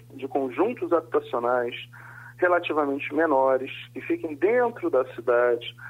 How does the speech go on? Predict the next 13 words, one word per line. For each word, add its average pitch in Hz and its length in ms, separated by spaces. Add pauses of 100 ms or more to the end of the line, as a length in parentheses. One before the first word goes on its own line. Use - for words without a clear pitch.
(280)
para 196 380
que 190 120
aproveitem 165 640
toda 214 260
a 240 60
estrutura 240 1040
da 143 120 (120)
cidade. - 500 (380)
Muitas 226 480
vezes, 160 560
pelo 156 180
Brasil 156 760
inteiro, 147 680